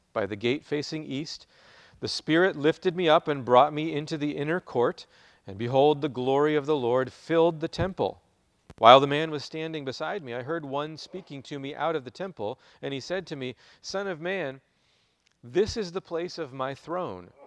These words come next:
and the place of the soles of my feet, where I will dwell in the midst of the people of Israel forever.'" So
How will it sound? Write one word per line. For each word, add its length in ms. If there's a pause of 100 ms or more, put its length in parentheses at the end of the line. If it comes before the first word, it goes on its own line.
(360)
and 160
the 60
place 340
of 180
the 120
soles 500
of 140
my 200
feet, 460 (540)
where 180
I 160
will 160
dwell 460
in 160
the 60
midst 340
of 80
the 60
people 380
of 140
Israel 480 (340)
forever.'" 640 (380)
So 280